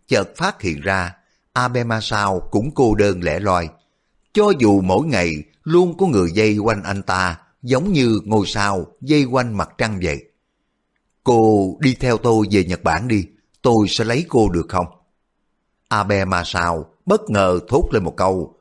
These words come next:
khiến Dương Tử Mi giật mình. "Anh vừa nói cái gì?" "Tôi rất thích cô, tôi muốn cưới cô làm vợ tôi. Chỉ cần cô theo tôi trở về Nhật Bản,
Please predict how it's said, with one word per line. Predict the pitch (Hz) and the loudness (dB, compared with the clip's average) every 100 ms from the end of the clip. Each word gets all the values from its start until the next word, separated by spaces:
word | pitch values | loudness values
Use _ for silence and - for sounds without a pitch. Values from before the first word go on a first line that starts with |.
| _ | _
khiến | 127 139 185 | -2 0 2
Dương | 127 98 - | 2 0 -2
Tử | 80 | -4
Mi | 104 98 | 0 0
giật | 85 82 - | 0 -4 -4
mình. | 87 71 - _ _ _ _ _ _ _ _ - | -6 -8 -12 _ _ _ _ _ _ _ _ -6
"Anh | 123 139 160 _ _ _ _ - | -6 -6 -10 _ _ _ _ -2
vừa | 117 113 | 0 2
nói | 147 | 2
cái | 214 | 0
gì?" | 143 107 107 _ _ _ _ _ _ _ _ | 2 0 -2 _ _ _ _ _ _ _ _
"Tôi | - 107 | 0 0
rất | 90 117 - | 2 -4 -2
thích | 151 - | -4 0
cô, | 107 95 85 - _ - | 2 2 0 -8 _ -2
tôi | 143 | 0
muốn | 131 175 | 0 -2
cưới | 160 180 170 | 0 0 2
cô | 120 101 | 2 4
làm | 85 76 | 0 -2
vợ | 78 85 | -2 0
tôi. | 107 90 80 - _ _ _ _ | 0 0 -2 -12 _ _ _ _
Chỉ | - 113 165 | 0 2 2
cần | 151 90 82 69 _ | 0 -2 -4 -14 _
cô | - 139 120 | 2 4 4
theo | 120 107 | 2 -2
tôi | - 110 104 - | 4 4 4 0
trở | 98 143 | -2 0
về | 101 | -2
Nhật | 80 - | -4 -4
Bản, | 78 78 131 | -2 -2 -6